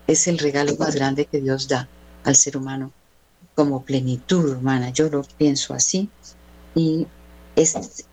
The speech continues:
de desarrollo constante, ¿no? Entonces, esos requisitos para que las figuras sean de verdad de autoridad, papá y mamá, necesita que se conozca a la persona, que vea sus fortalezas, sus debilidades.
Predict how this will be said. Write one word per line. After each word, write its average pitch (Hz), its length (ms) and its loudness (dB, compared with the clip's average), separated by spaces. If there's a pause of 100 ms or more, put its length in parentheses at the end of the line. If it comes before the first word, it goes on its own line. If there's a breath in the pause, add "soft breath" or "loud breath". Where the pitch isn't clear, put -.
(100)
de 170 200 6
desarrollo 156 640 2
constante, 123 560 -4 (400)
¿no? 185 160 2 (320)
Entonces, 208 380 4
esos 233 240 4
requisitos 196 720 0 (340)
para 170 260 4
que 170 120 2
las 160 180 2
figuras 165 300 4
sean 208 320 2
de 196 100 -2
verdad 156 300 0
de 165 80 0
autoridad, 147 580 0
papá 151 280 0
y 151 40 4
mamá, 151 380 2 (840 loud breath)
necesita 160 600 4
que 180 100 -4
se 165 160 -2
conozca 185 480 -2
a 220 60 -2
la 185 100 -6
persona, 208 540 -4 (800)
que 156 220 6
vea 160 260 2
sus 202 260 0
fortalezas, 160 760 0
sus 143 160 -8
debilidades. 143 840 2